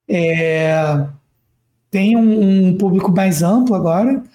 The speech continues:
mas a gente sabe também que o nosso limite de alcance é,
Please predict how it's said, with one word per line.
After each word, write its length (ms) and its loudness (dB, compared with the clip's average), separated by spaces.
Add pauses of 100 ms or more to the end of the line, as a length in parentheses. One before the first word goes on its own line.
(420)
mas 360 0
a 80 0
gente 200 0
sabe 300 -2
também 240 4
que 80 0
o 40 2
nosso 260 2
limite 420 2
de 80 2
alcance 500 0
é, 760 -2